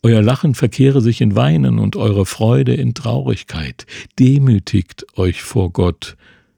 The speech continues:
so wird er euch erhöhen. Redet nicht schlecht untereinander, liebe Brüder.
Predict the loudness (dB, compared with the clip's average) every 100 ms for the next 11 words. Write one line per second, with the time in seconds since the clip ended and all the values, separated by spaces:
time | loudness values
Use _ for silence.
0 | _ _ _ _ -2 0 2 0 0 -2
1 | -2 -4 -6 -4 -2 2 0 0 -6 -10
2 | -14 _ _ _ _ _ _ _ _ _
3 | _ _ _ _ _ _ _ _ -20 _
4 | _ _ _ _ -8 2 4 4 4 2
5 | 2 0 0 -6 -8 -6 -6 -8 -14 -18
6 | -14 -6 -6 -4 -4 -2 -2 -2 -4 -6
7 | -6 -6 -6 -4 -2 -2 -6